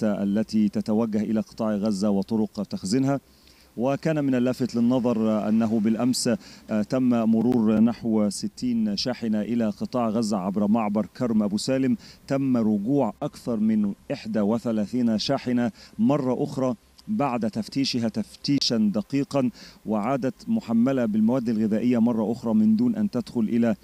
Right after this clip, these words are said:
آه، غزة. وكان هذا على مرأى ومسمع من، آه، برنامج الأغذية ال-، العالمي، وأيضًا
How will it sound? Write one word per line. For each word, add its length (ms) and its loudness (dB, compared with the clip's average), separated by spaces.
آه، 500 0
غزة. 400 0
وكان 320 0
هذا 260 0
على 260 0
مرأى 300 0
ومسمع 640 0
من، 440 4
آه، 800 0
برنامج 560 0
الأغذية 640 0
ال-، 200 0
العالمي، 760 2
وأيضًا 580 0